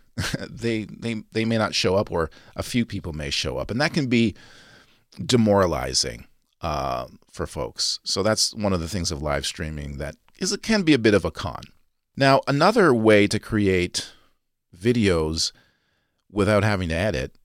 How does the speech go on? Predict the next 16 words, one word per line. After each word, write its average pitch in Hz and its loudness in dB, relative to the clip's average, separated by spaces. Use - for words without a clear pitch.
is 107 0
kind 120 2
of 113 4
related 107 2
to 95 -6
live 71 -2
streaming, 73 -6
and 85 -6
it's 85 -6
called, 92 0
well, 78 -4
we 104 0
used 120 0
to - -6
call 65 -4
it - -6